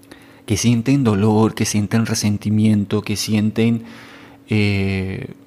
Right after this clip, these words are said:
frustración porque mi padre y mi madre son así, porque mi padre y mi madre me hicieron esto, porque mi padre y mi madre no me aceptan como soy. Detente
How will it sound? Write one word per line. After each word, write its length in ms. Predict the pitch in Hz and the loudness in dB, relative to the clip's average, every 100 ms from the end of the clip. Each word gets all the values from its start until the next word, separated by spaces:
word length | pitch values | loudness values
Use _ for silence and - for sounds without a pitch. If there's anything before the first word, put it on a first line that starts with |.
| - | -18
frustración 1120 | - - 110 - - 95 - 123 127 120 110 | -10 -4 -4 -4 -6 -6 -6 -2 2 4 2
porque 260 | 110 107 101 | 0 -2 -2
mi 160 | 104 | -2
padre 380 | - 101 110 110 | 0 0 2 4
y 20 | |
mi 140 | 113 104 | 2 2
madre 440 | 95 98 104 110 | 0 0 0 -2
son 200 | 104 101 | -4 -6
así, 280 | 104 - 107 | -6 -2 -2
porque 260 | 104 101 107 | -2 -6 -4
mi 120 | 104 | -4
padre 320 | - 107 107 | -2 -2 0
y 20 | |
mi 140 | 113 107 | 2 2
madre 320 | 113 110 110 | 2 2 2
me 80 | 107 | 2
hicieron 340 | 113 110 104 | 0 0 0
esto, 240 | 107 - | -2 -4
porque 240 | 95 101 110 | -8 -6 -4
mi 100 | 104 | -4
padre 300 | - 101 110 | -4 -2 2
y 40 | |
mi 100 | 117 | 4
madre 280 | 117 110 113 | 4 2 0
no 80 | 110 | 0
me 120 | 110 | -2
aceptan 360 | 104 110 - 107 | -2 -4 -4 -4
como 260 | 107 107 | -4 -8
soy. 280 | - 113 110 - - - - - - - - _ _ _ _ _ _ _ _ | -4 -2 -2 -6 -20 -20 -20 -20 -20 -20 -20 _ _ _ _ _ _ _ _
Detente 840 | 110 107 - 147 196 175 - 95 | -4 -4 2 4 4 4 0 -4